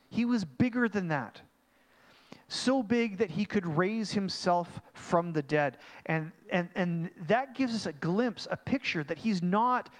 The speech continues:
just a good teacher. There's a third level of amazingness to him, that he is God, that he is supernatural, he is bigger than the laws of nature.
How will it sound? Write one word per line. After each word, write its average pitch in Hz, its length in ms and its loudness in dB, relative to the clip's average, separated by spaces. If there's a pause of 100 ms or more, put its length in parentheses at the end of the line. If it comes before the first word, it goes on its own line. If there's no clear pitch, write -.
(160)
just 185 480 0
a 175 100 0
good 160 320 0
teacher. 151 500 -4 (1300)
There's 196 380 2
a 170 80 0
third 262 640 0 (640)
level 185 540 2
of 135 160 -2 (920)
amazingness 170 960 0
to 160 120 -2
him, 127 320 -2 (880)
that 180 140 2
he 226 220 -2
is 175 160 0
God, 185 540 2 (640)
that 180 160 2
he 208 160 2
is 202 120 2
supernatural, 208 920 0
he 175 100 0
is 170 140 0
bigger 226 580 2 (220)
than 190 340 2
the 180 80 4
laws 175 460 2
of 160 120 -4
nature. 170 480 -4